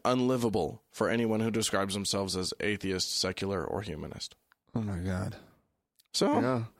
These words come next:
Speaker 2: It sounds unlivable. Um, that's horrible.
Speaker 1: Yeah. Yeah. And not everybody, uh, has the means to
Speaker 2: To get out.
Speaker 1: to get out.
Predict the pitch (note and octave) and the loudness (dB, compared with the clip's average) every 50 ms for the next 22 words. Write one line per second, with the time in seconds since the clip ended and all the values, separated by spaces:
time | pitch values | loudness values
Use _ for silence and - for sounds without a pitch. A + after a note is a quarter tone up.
0 | - - - - - - - - - - - - - - E3 - - G#3+ A3+ A#3 | -18 -18 -18 -20 -20 -20 -20 -20 -20 -20 -14 0 0 2 4 4 4 4 4 4
1 | G#3 D#3 A#2+ G#2 G2 F#2+ F2+ F2+ F2+ E2+ E2 - C2 - A2+ A#2+ - - _ - | 4 4 4 4 2 0 0 0 -2 -2 -2 -2 -2 -4 -4 -8 -12 -16 _ -20
2 | - - _ - - G#2+ G#2+ A2 G#2+ G#2+ G#2 G2+ G2+ G2+ G2 G2 G2 G2+ G#2 A2 | -20 -20 _ -4 -2 0 2 2 4 2 2 2 2 0 0 0 -2 -2 -4 -6
3 | B2 - _ _ _ _ _ _ - C#3 - - D#3 D3+ C3 A2 F#2 F2+ E2+ F2 | -12 -18 _ _ _ _ _ _ -2 -2 0 0 0 2 2 2 2 0 0 -2
4 | F#2 - - - _ _ - - _ - A#2+ C#3+ F3 G#3+ A#3 A#3 A3+ G#3 F3 D3 | -4 -6 -14 -20 _ _ -20 -20 _ -4 -2 0 2 4 4 4 4 4 4 4
5 | B2+ A#2 A2 A2 A2 - - - _ _ _ _ _ - C3 C3+ C3+ C3 A2 F#2 | 4 4 2 0 0 -4 -8 -16 _ _ _ _ _ -4 0 2 2 2 2 2
6 | D#2 C2+ - - - - - A#2+ C3+ D#3 E3+ E3 D#3+ D#3+ D#3 E3 D3+ C3 C3 B2 | 2 0 -2 -6 -6 -4 -2 0 2 2 2 4 2 4 2 2 2 4 4 4
7 | B2 A#2 A2+ A2+ - - A2+ A2 G#2 G#2 G2+ G2+ F#2+ - - _ _ _ _ _ | 4 2 2 2 0 0 2 2 2 2 2 0 0 -2 -6 _ _ _ _ _
8 | _ - A2 A2+ A#2 A2+ G#2 G2+ A2 A2+ A2 A2 A#2+ B2+ C3 B2+ A#2+ A2+ A2+ G#2+ | _ -6 -2 0 2 0 0 0 0 2 2 2 2 2 2 2 2 2 2 2
9 | G2 - - - - - - G#2+ G#2 G2+ G2 F#2+ F#2+ G2 - - _ - - - | 2 0 0 -2 -2 -2 -2 0 0 0 -2 -4 -4 -6 -10 -16 _ -8 -6 -4
10 | G#2+ A2 A2 G#2+ A2+ D3+ F#3 - - - A#2 G#2+ A#2 A2 G#2+ G2+ F#2+ F2 - - | 0 0 2 2 2 2 2 2 2 2 2 2 4 4 4 4 2 2 0 -2
11 | - - | -6 -10